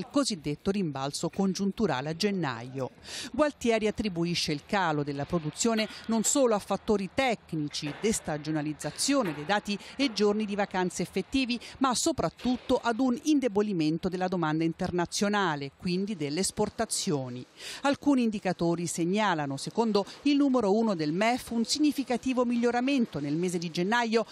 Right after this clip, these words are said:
ma tutto lascia immaginare che l'effetto Cina si farà sentire a lungo.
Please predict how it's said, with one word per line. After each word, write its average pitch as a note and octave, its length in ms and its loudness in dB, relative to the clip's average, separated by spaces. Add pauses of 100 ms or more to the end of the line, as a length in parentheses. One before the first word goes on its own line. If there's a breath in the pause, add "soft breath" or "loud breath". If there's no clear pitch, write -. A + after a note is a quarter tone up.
(140 loud breath)
ma D#3+ 120 -2
tutto - 420 -4
lascia D#3+ 360 -2
immaginare F3+ 720 0
che - 120 -8
l'effetto F3+ 600 -2
Cina C#3+ 480 -2
si - 160 -6
farà C3+ 260 -4
sentire G#3+ 460 0
a A3 40 4
lungo. D3 520 0